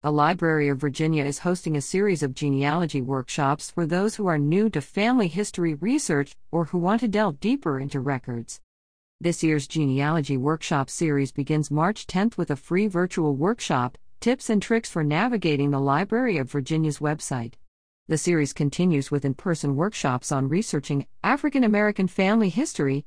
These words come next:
Finding Your African American Female Ancestors, October sixth, Military History, Virginians in the First and Second World Wars, June ninth,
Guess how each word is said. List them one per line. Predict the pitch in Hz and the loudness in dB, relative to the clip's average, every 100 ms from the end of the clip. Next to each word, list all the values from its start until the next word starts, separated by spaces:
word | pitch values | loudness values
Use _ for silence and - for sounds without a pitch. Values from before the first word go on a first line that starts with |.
| - | -6
Finding | - 175 170 | 2 4 4
Your | 151 139 | 2 0
African | - 262 302 233 160 | 0 -2 0 -2 0
American | 143 139 135 139 | 2 0 -2 -4
Female | - 170 151 131 | -2 0 0 -2
Ancestors, | 135 143 139 139 143 208 277 - - - | -2 -2 0 -2 -2 -2 -2 -4 -14 -10
October | 156 - 196 233 | -8 -4 -2 -2
sixth, | - 190 262 - - - | 0 -2 -4 -8 -18 -4
Military | 180 220 240 240 208 | 2 2 2 2 2
History, | 175 262 - 226 170 | 2 -2 0 0 0
Virginians | 165 143 143 143 147 | -2 -2 0 0 0
in | 139 | 0
the | 135 | -2
First | - 214 277 - - | 0 0 0 -4 -6
and | 143 | -4
Second | - 175 156 | -2 -2 -2
World | 147 147 143 | -2 0 -2
Wars, | 147 151 139 131 - - | 0 0 0 -2 -10 -12
June | - 214 240 | 0 4 6
ninth, | 214 262 330 | 6 4 0